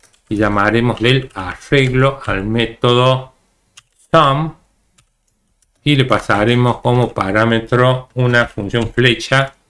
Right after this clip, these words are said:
El parámetro se llamará elemento de esta función flecha y la condición,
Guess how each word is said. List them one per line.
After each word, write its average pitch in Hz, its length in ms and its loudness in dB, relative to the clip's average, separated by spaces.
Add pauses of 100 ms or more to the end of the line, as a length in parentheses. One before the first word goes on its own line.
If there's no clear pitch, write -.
(1900)
El 104 80 -8
parámetro 104 640 -4
se - 120 -4
llamará 101 380 -2
elemento 127 480 2
de 101 60 0
esta - 160 -4
función 117 360 -4
flecha 175 480 0
y 110 60 -2
la 101 160 2
condición, 143 880 0